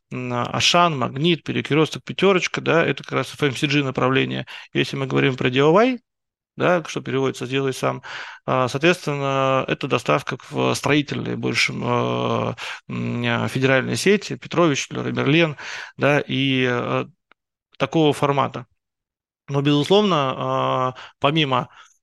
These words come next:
м, а, федералов у нас есть, э, доставки и, э, обычным грузополучателям, а,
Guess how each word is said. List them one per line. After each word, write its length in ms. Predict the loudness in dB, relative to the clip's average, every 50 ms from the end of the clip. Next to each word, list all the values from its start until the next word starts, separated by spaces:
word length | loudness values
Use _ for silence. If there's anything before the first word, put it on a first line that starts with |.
| -12 -10
м, 240 | -10 -8 -8 -6 -6
а, 180 | -4 -4 -4 -4
федералов 640 | -2 0 2 2 4 4 4 4 2 2 -2 -6
у 60 | -4
нас 280 | -2 0 -2 -2 -2 -4
есть, 340 | -4 -4 -6 -6 -12 -6 -4
э, 120 | -4 -2
доставки 500 | 0 -2 -2 0 0 0 0 0 -4 -8
и, 320 | -4 0 2 2 4 4 2
э, 60 | 2
обычным 880 | 0 0 0 2 2 0 0 -2 -4 -2 0 0 0 0 -2 -4 -8 -6
грузополучателям, 880 | -4 -4 -4 -2 -2 -2 -2 0 2 2 0 2 2 0 0 0 0 -6 -12 -16 -14 -14 -14 -16 -12 -4
а, 540 | -2 0 0 2 2 2 2 0 0 -2 -6